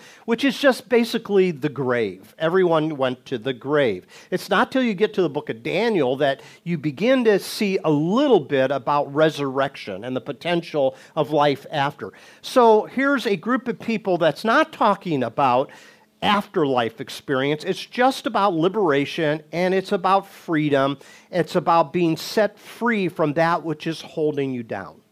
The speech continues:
okay? So first idea of salvation is this idea of liberation, where the chains are broke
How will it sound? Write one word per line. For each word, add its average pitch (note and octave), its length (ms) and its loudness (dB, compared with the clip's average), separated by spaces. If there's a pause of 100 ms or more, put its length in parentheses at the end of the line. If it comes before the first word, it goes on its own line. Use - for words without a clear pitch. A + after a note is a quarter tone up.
(160)
okay? G3+ 380 -2 (220)
So D#3+ 300 0 (260)
first B3+ 300 2
idea G#3 380 4
of E3 140 -4
salvation D#3+ 840 0 (260)
is F3 240 2
this F#3+ 220 2
idea D3 460 2
of C3+ 200 -8
liberation, E3+ 880 2
where D3+ 180 2
the C#3 200 -2
chains G#3+ 680 -2
are F3+ 100 0
broke B2 500 -2